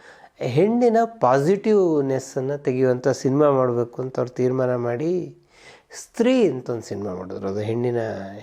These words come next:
ಶಕ್ತಿ ಅಂತ ಹೇಳಿ. ಇದರಲ್ಲಿ ರಾಜ್ಕುಮಾರ್ ಅವರು ಇದು ಒಂದು ಥೀಮ್ ಸಾಂಗ್ ಹಾಡಿದ್ದಾರೆ.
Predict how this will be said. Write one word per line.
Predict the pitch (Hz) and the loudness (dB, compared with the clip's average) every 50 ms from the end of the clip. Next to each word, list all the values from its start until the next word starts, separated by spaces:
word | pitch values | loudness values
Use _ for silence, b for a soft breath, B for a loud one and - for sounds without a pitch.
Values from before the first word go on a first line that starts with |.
| - - | -16 -10
ಶಕ್ತಿ | - 117 107 - _ _ - 107 104 | -10 -10 -12 -12 _ _ -6 -6 -6
ಅಂತ | 101 101 107 - | -6 -8 -14 -16
ಹೇಳಿ. | - 120 117 135 139 180 214 214 - b b b b b b b b b b b b | -14 -14 -12 -10 -8 -10 -10 -12 -14 b b b b b b b b b b b b
ಇದರಲ್ಲಿ | - 165 170 160 139 | 0 2 2 4 4
ರಾಜ್ಕುಮಾರ್ | 127 123 147 170 - - - - 262 240 233 214 185 | 4 2 2 0 -2 -10 -8 -4 2 4 4 4 4
ಅವರು | 180 170 160 151 147 139 127 123 120 117 | 4 4 4 4 2 2 0 0 0 -2
ಇದು | 117 117 120 120 120 117 | -2 -2 -2 -2 -2 -2
ಒಂದು | 110 110 110 _ | -2 -6 -10 _
ಥೀಮ್ | - - 208 226 233 208 170 | -2 0 0 2 2 0 -2
ಸಾಂಗ್ | - - - 120 117 117 107 | -2 -2 -2 -2 -2 -4 -6
ಹಾಡಿದ್ದಾರೆ. | 101 - - 104 101 98 98 104 104 - - _ | -10 -12 -12 -12 -12 -12 -12 -14 -14 -16 -18 _